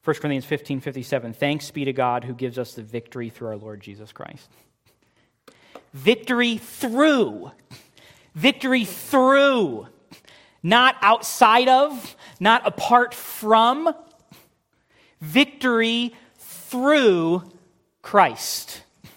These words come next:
Not through Buddha, Joseph Smith,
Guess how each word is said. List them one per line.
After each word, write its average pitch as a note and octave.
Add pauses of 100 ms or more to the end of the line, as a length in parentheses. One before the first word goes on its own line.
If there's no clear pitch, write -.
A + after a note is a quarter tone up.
(1400)
Not E3+
through F3+
Buddha, G3+ (1040)
Joseph D#3+
Smith, -